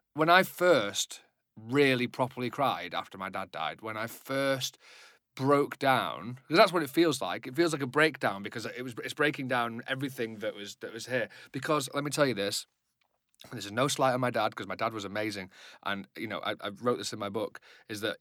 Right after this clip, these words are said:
you know, my granddad was stoic in the face of gardening, and it was literally the only thing he ever admitted that he liked doing. Uh, "Granddad, are you all right?" "Yeah."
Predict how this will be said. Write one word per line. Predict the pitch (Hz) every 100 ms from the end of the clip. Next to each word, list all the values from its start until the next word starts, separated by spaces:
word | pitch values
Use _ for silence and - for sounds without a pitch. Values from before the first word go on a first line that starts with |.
| -
you | 120
know, | 110
my | 107
granddad | 104 127 131 110
was | 104 -
stoic | - 113 110 -
in |
the | 107
face | 104 110 101
of | 95
gardening, | 107 110 98 95 90
and | 87
it | 95
was | 98
literally | 101 117 - 104
the | 104
only | 101
thing | 98 98
he | 101
ever | 98
admitted | 98 101 98 98
that | 92
he | 90
liked | 90 92 -
doing. | 98 95 90 - - - -
Uh, | 110 117
"Granddad, | 123 127 113 107
are | 113
you | 113
all | 110
right?" | 113 104 -
"Yeah." | - 107